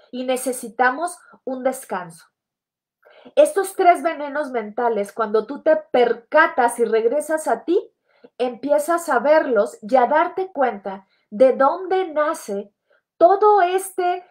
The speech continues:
conjunto de emociones, de condiciones y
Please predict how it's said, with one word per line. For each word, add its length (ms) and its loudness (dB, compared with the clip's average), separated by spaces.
conjunto 960 0
de 80 4
emociones, 1000 -2
de 160 -2
condiciones 1120 -4
y 580 -2